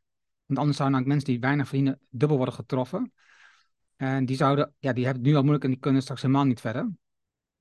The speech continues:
En het is ook zo, het is een progressieve belasting. Dus de mensen die, eh, weinig hebben, die zullen ook veel minder betalen dan mensen die al veel hebben. En het is natuurlijk ook zo dat de mensen die al veel hebben, ook op dit moment de grootste vervuilers zijn. Het is ook logisch dat ze dus meer betalen, zodat ze gewoon minder gaan vervuilen.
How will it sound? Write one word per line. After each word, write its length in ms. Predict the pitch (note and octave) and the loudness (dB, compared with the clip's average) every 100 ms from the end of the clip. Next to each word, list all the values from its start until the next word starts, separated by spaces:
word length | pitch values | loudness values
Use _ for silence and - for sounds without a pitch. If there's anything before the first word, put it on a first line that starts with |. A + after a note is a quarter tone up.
| _ _ _ _ _ | _ _ _ _ _
En 320 | _ _ D3 | _ _ 4
het 40 | E3+ | 6
is 100 | E3+ | 8
ook 80 | |
zo, 80 | E3+ | 6
het 120 | C#3 | 4
is 80 | - | 4
een 180 | C#3+ C3 | 2 4
progressieve 560 | - E3+ F3 D#3 E3 C#3 | 6 6 6 0 -4 -2
belasting. 340 | C#3+ D#3 F3 | -2 0 0
Dus 100 | D3+ | 0
de 60 | C#3+ | 0
mensen 300 | D3 D3 A#2+ | 0 0 0
die, 380 | D3+ C#3 A#2+ _ _ _ _ _ | 2 2 0 _ _ _ _ _
eh, 200 | - C#3 | -4 0
weinig 300 | C3 C3+ C#3+ | 2 4 4
hebben, 220 | C3 C#3+ D3+ | 2 0 0
die 100 | C3 | 0
zullen 180 | D3+ | 0
ook 80 | C3 | -2
veel 140 | - B2 | -2 2
minder 200 | C#3 B2+ | 2 2
betalen 280 | A#2+ C#3 | 0 0
dan 80 | C#3+ | 2
mensen 220 | C#3 C3+ | 0 0
die 80 | C3 | -4
al 80 | - | -2
veel 200 | D#3+ C3 | 2 4
hebben. 260 | A#2+ A#2+ - _ | 2 -4 -12 _
En 300 | - C#3+ D3+ | -2 -2 -2
het 140 | - - | -4 -4
is 60 | |
natuurlijk 320 | E3+ D3+ C#3+ D#3 | -2 -2 0 0
ook 160 | E3+ | 2
zo 160 | - D#3+ | 2 0
dat 120 | D3+ | 0
de 60 | C#3+ | 0
mensen 200 | D3+ D3 | 0 0
die 140 | C#3+ | 0
al 140 | C3 | 0
veel 180 | C3 C#3 | -2 -2
hebben, 340 | A#2 C3+ E3+ E3+ - _ _ _ | 0 0 -2 -4 -14 _ _ _
ook 180 | D#3+ - - _ _ _ | -2 -2 -8 _ _ _
op 140 | C3 | -2
dit 100 | C#3 | 0
moment 200 | D3 C#3+ | 0 0
de 60 | B2+ | 2
grootste 320 | D3+ D3+ D3+ | 2 2 0
vervuilers 520 | D#3 - F3+ D#3 G#2 | 0 4 6 4 0
zijn. 180 | A#2 G#2+ | -4 -6
Het 120 | A#2+ | -4
is 120 | B2 | -2
ook 140 | B2+ A#2 | -2 0
logisch 480 | A#2 C#3+ D3 A#2+ - | 2 4 2 -2 -6
dat 180 | A#2+ | -10
ze 60 | - | -10
dus 220 | B2 - - | -12 -12 -4
meer 220 | A#2 B2+ | 0 0
betalen, 500 | B2+ - D#3+ B2 C3+ | 0 2 4 4 0
zodat 220 | C#3+ C3+ | -4 -4
ze 140 | - | -6
gewoon 380 | C#3 B2+ B2+ B2+ | -6 -2 2 6
minder 300 | D3+ D3+ B2 | 8 6 4
gaan 160 | - B2 | -2 -10
vervuilen. 560 | C3 - C#3+ G2+ C#3 | -8 0 0 0 -8